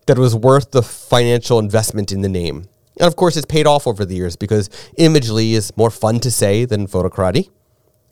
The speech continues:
It's easier to say as well. But we relaunched im-, as Imagely.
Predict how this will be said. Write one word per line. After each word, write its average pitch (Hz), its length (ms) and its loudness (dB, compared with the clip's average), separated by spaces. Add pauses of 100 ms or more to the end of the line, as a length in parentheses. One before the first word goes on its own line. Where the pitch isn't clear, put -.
(120)
It's 117 220 -4
easier 170 340 4
to 113 80 2
say 104 380 -2 (720)
as 107 120 0
well. 147 360 -2 (1500)
But 135 320 2 (400)
we 147 160 2
relaunched 175 760 2
im-, 131 200 0
as 127 180 2
Imagely. 110 460 -4